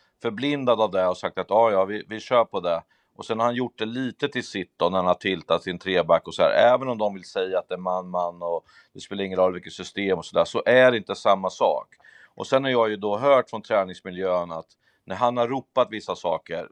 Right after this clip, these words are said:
som är då deras terminologi, så är det oftast liksom inte stämt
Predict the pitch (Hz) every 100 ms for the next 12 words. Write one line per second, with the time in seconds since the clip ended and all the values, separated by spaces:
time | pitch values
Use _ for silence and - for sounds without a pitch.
0 | _ - 92 92 90 87 80 90 87 85
1 | - 101 92 92 92 87 101 95 71 -
2 | _ - _ - 104 95 107 104 98 92
3 | - _ 95 90 92 - 104 - - -
4 | 123 110 90 -